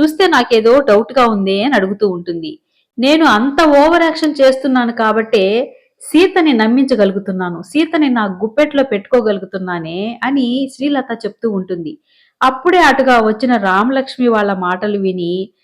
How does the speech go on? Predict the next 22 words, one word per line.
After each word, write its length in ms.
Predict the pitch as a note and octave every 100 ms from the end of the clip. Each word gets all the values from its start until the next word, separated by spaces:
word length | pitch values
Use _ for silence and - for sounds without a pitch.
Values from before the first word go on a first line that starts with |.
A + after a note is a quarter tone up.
| _ - F#3
"అబ్బబ్బబ్బబ్బా, 1120 | F3+ F3 F3+ D#4+ E4+ E4 C#4+ A#3 G3 F#3 E3
ఏమి 540 | F3+ G3+ A#3+ C4+ B3+ A3
యాక్షన్ 420 | G3+ G#3+ E4 E4+ D#4+
చేశారు 320 | C#4+ C#4+ A#3
అత్తయ్య 280 | G#3 G#3 G3+
గారు, 300 | F#3+ E3 E3 _ _ -
నిజంగా 760 | A3+ C4 D4 E4 F#4+ G4 D4+ C#4
సీత 300 | D4 C#4+ D#4
గారి 280 | E4 D4 C#4
కన్న 280 | C#4 A3+ B3+
తల్లి 280 | C#4 C#4 C4+
ఉంటే 320 | B3 A#3 A#3
కూడా 200 | A3+ A3+
అంతగా 920 | F3+ G#3 A#3+ - C#4+ C#4+ A#3+ A3+ C4 - - _ F3
బాధపడిపోయి 680 | G#3 B3+ D#4+ D#4 D4+ C#4+
ఉండేది 380 | B3+ A3 A#3+ A#3
కాదేమో 540 | A#3 G#3 G#3 A#3 A#3 G3+
కదా" 460 | F3+ F#3+ D4+ G4+ D4
అని 140 | B3
అంటూ 280 | A3 G3 A3+
ఉంటే, 580 | G3+ F#3+ F#3 F3 G3 A#3 _ _ _ A3+
"ఇదేమి 440 | B3+ C4+ D4+ G4+